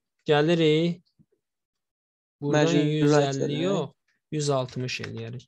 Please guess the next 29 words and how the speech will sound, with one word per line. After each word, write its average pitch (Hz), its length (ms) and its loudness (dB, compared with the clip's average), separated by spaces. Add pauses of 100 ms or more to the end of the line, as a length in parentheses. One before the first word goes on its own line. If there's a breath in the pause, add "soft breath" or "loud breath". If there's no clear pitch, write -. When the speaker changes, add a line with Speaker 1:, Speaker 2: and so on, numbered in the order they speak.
Speaker 1:
Yox, 170 120 -2
nə 170 180 2
ehtiyac - 360 -6
var? 120 100 -6
Yüz 143 240 -2
altmış 135 440 0
eləsək 131 420 -4
gələcək, 117 440 -4
gördün? 139 440 -2 (1200)
Başa 151 200 2
düşdünmü? 147 420 0 (480)
Düz 147 100 0
sola 175 320 4
doğru 226 220 10
Speaker 2:
Hə, 165 60 6
Speaker 1:
sıxır, 139 300 0
bax, 131 160 -4
hə. 156 160 0
Speaker 2:
düzdür. - 200 -10 (120)
Speaker 1:
On 185 200 4
piksel 165 340 -4
boşluq 156 360 -6
qaldı, 202 280 0
o 202 60 0
da 185 60 0
gəldi 151 360 0
Speaker 2:
Bəli, 135 240 2
Speaker 1:
mərkəzə. 131 240 -4
Speaker 2:
bəli. 147 100 -16